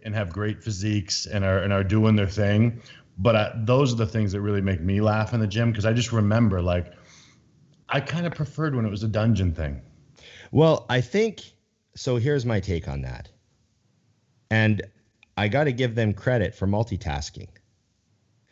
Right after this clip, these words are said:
Speaker 2: Because when I used to, and this is no knock on it at all, they're, they're, it's just the way it is.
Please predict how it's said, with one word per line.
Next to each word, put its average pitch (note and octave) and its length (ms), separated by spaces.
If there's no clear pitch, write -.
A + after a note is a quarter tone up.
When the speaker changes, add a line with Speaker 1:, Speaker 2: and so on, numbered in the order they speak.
Speaker 2:
Because A2 600
when G#2+ 320
I B2+ 140
used E3 380
to, C#3 120
and G#2+ 240
this A2 220
is G#2 120
no B2+ 380
knock A#2 340
on F#2+ 140
it F2 100
at F2 100
all, G2 240
they're, E2+ 280
they're, E2 320
it's F2 140
just F#2+ 180
the F#2+ 60
way F2 140
it F2 80
is. D#2+ 220